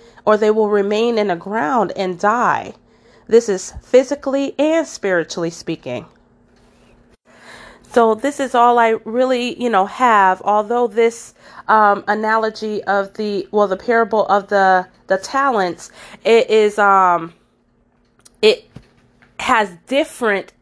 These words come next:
or many, uh, spiritual meanings. We can, in other words, we can use that story in many different areas in our life. I chose to particularly define it in the blessings area because many people are,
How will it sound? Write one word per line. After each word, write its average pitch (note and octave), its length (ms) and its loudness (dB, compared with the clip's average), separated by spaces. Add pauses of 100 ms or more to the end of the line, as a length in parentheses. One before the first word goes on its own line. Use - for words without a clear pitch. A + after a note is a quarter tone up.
or F#3+ 180 2
many, A3 760 0 (540)
uh, E3+ 540 4 (1080)
spiritual G#3+ 920 2
meanings. G3 640 -4
We G3 160 -2
can, - 160 -6
in G3 220 -6
other G#3+ 240 2
words, G3 320 0 (220)
we A3 120 -4
can G#3+ 200 -6
use G3 180 -4
that F#3+ 160 0
story G3+ 420 0
in F3 340 -6 (240)
many A3 440 2
different G#3 400 -4
areas G3+ 580 2
in F3+ 160 -2
our E3 140 2
life. D#3+ 340 0 (320)
I G#3 240 2
chose F#3+ 520 -6
to F#3+ 180 -10
particularly F3 1200 -2 (300)
define G3 640 2
it F3+ 180 -4
in E3+ 240 -6
the E3+ 100 -2
blessings F3 680 -2
area E3+ 420 -4
because F3 360 -8
many F3+ 200 -2
people F#3 440 -4
are, E3+ 340 2